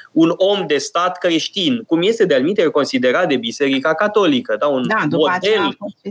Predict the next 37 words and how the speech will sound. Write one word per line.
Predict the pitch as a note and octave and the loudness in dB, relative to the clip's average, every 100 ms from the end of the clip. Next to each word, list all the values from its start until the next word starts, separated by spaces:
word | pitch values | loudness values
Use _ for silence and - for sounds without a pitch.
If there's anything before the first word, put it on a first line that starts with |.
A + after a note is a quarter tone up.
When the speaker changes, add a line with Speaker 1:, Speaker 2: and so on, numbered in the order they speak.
| F#3 | -4
Speaker 1:
uh, | - G2+ | -2 0
de | D#3 E3+ F3 E3 D#3 | 0 0 0 2 2
Speaker 2:
sanctificat. | D3 C#3 - | 2 0 0
Speaker 1:
cărturar | E3+ D#3 D#3 D3 C#3 D#3 F#3+ F3+ | 0 0 0 0 0 0 0 -2
și, | - E3 F3 F3 E3 D3+ C#3 | -4 -4 -4 -2 0 0 2
uh, | B2+ C3+ | 2 2
om | A#2 D#3+ D#3 | 2 2 2
politic. | D#3 D#3+ D#3 - A#2 | 0 2 0 -4 -8
Da? | D3 D3+ | -4 -2
Deci, | C3+ A#2+ | -2 -2
dacă | D3+ C#3+ | -2 -2
ești | D#3+ F#3 F3+ | 0 0 2
o, | E3 D3 C3+ B2 B2+ D3+ | 2 0 -2 -6 -2 0
o | D3+ | 0
cărturar, | E3+ D3+ D3+ D3+ E3 D3+ C3 | 2 0 0 0 2 0 0
om | D#3+ | 0
politic | D3+ D3 D3+ D#3 C3+ B2 | 2 0 0 -4 -6 -8
și | C#3 | -8
totodată | B2+ A#2+ C#3+ C3+ D3+ C#3 | -2 0 2 2 0 -2
creștin, | B2+ B2+ A#2+ - G3 G#3 G3 - - - | -2 -2 -4 -6 -6 -4 -4 -6 -20 -6
evident | - D#3 D3+ F#3 | 0 2 2 2
că | F#3 D#3 | 0 0
Thomas | F3+ E3 D3+ C#3 | 2 2 0 0
Morus | E3+ F#3+ F3 E3 | 0 0 0 2
e | |
unul | D#3+ F3 F3 | 2 2 2
dintre | E3 D#3+ | 0 2
modele. | D#3+ D#3+ D3+ D3 A#2+ G#2+ - _ | 2 2 2 0 -2 -8 -18 _
Da? | - C3+ | -6 -2
Speaker 2:
Da, | A3+ A3+ - - - | -2 -2 -6 -16 -4
da, | - D#3 D#3 | -2 0 0
Speaker 1:
Um, | |
Speaker 2:
și, | D3+ D3+ A3+ A#3 A#3+ A#3+ - - - | -2 -2 -2 0 0 -4 -6 -10 -4
da, | B3 C4+ B3 | -2 -2 -2
și, | B3+ A#3 - | -2 -2 0
um, | A3 A3 A3 G#3+ G#3+ G3+ G3+ - - - | 0 0 2 2 2 2 2 0 -4 -10
uh, | - - F#2 F2+ G#1 | -6 -2 0 0 0